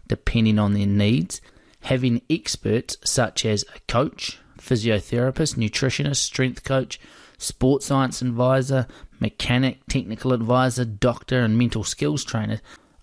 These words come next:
are all people who will be able to help fast track your performance and give you support when it is required. When establishing your support network, it's vital that you assess your needs.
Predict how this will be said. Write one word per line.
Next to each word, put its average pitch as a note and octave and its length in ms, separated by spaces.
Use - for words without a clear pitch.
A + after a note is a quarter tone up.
are A2 180
all D3+ 240
people E3+ 540
who B2 100
will A#2 120
be A#2 260
able A#2+ 340
to - 200
help - 440
fast B2+ 460
track - 320
your G#2+ 100
performance C3 720
and A2+ 200
give A2 180
you A2+ 100
support G#2+ 480
when G#2 160
it G2+ 80
is G2+ 200
required. G2+ 520
When E3 220
establishing C#3+ 840
your B2 240
support B2 460
network, F2+ 400
it's A#2+ 140
vital C3 580
that B2+ 140
you A2+ 160
assess - 460
your A#2 140
needs. A2 560